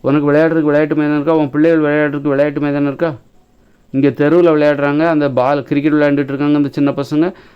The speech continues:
அந்த பால் வந்து சாக்கடை கால்வாய்க்குள்ள விழுது. அந்த சாக்கடை கால்வாயில அந்த பசங்க விளையாடுற ஆர்வத்துல அந்த பால் எடுத்து திரும்பவும் லைட்டா கழுவிட்டு விளையாடுறாங்க. பெத்தவங்க பார்க்குறாங்க, "நீ விளையாடாத, நீ டாய்லெட்லலாம், அந்த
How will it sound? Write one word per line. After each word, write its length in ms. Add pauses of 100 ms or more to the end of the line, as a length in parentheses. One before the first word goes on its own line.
அந்த 280
பால் 300
வந்து 260
சாக்கடை 380
கால்வாய்க்குள்ள 520
விழுது. 240 (140)
அந்த 260
சாக்கடை 420
கால்வாயில 320
அந்த 220
பசங்க 300
விளையாடுற 400
ஆர்வத்துல 360
அந்த 300
பால் 260
எடுத்து 380 (520)
திரும்பவும் 760
லைட்டா 260
கழுவிட்டு 440
விளையாடுறாங்க. 440 (1080)
பெத்தவங்க 400
பார்க்குறாங்க, 380
"நீ 120
விளையாடாத, 480 (680)
நீ 100
டாய்லெட்லலாம், 840
அந்த 320